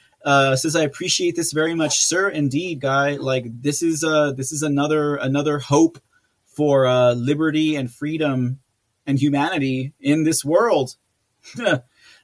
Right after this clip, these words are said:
Um, so, uh, let, let's see what we got from, uh, the Supreme Court before we wrap up Brazil.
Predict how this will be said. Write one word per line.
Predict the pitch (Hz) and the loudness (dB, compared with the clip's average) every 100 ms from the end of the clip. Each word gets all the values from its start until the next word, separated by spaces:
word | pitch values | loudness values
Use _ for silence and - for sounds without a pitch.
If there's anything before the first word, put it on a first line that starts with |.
| _ | _
Um, | 139 139 139 135 | 0 4 4 2
so, | 160 151 147 | 2 4 4
uh, | 143 | 4
let, | 147 165 | 2 2
let's | 165 170 | 0 0
see | 190 | 0
what | 190 | 0
we | 180 165 | 0 0
got | 165 170 | 0 0
from, | - 170 165 | -4 -6 -4
uh, | 151 | -6
the | |
Supreme | 139 139 170 165 | -8 -8 -8 -10
Court | - 165 180 180 - | -6 -4 -4 -6 -10
before | 143 151 | -8 -4
we | 160 147 | -2 0
wrap | 151 151 | 0 0
up | - | -4
Brazil. | 143 151 131 160 160 185 | -4 -4 -2 -2 -2 -6